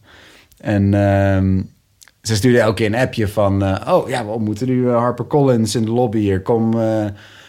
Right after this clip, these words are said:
kom dan maar snel even hier en, eh, ge-, don't talk business, just smile," weet je wel. <laughs> Van, eh, <laughs> en, eh, daarna was het, eh, Hachette, en toen was het Hodder en Stoughton, en toen was het weer die. En, en,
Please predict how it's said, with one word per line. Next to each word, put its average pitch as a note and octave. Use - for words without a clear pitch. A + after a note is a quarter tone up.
kom C#3
dan C3+
maar B2+
snel C#3+
even C3
hier D3+
en, C3+
eh, C3
ge-, C#3
don't C#3
talk C3+
business, C#3+
just B2+
smile," C3
weet A#2+
je B2+
wel. C#3+
<laughs> -
Van, -
eh, E3+
<laughs> B2+
en, -
eh, A#2+
daarna B2+
was B2
het, A#2+
eh, B2
Hachette, B2
en G2+
toen G2+
was A2
het G#2
Hodder A#2
en G#2+
Stoughton, B2+
en G2+
toen G2
was G2+
het G2+
weer A2+
die. A2+
En, G#2
en, G2